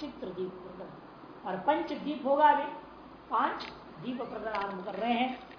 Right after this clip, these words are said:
इसका मंगलाचरण लंबा चौड़ा कर रहे हैं ये खुद टीकाकार। शुक्लांबरधरम विष्णुम शशिवर्णम चतुर्भुजम प्रसन्न वदनम ध्यायेत सर्व विघ्नोपशांतये।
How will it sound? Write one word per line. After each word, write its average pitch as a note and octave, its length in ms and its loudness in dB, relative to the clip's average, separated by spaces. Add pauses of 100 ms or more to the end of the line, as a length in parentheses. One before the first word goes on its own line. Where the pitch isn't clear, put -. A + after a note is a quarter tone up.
(840)
इसका A#3 220 4
मंगलाचरण A#3+ 520 2
लंबा A3+ 260 2
चौड़ा A#3 240 2
कर A#3 160 0
रहे C4+ 120 2
हैं C4 60 2
ये B3 100 4
खुद A#3 200 0 (440)
टीकाकार। A3 500 2 (880)
शुक्लांबरधरम B3+ 1080 8
विष्णुम C4 640 6 (560)
शशिवर्णम A#3 800 2
चतुर्भुजम A3+ 680 2 (540)
प्रसन्न B3 480 6
वदनम A3 480 2
ध्यायेत F#3+ 720 2 (340)
सर्व G3 320 -2
विघ्नोपशांतये। A3 1400 4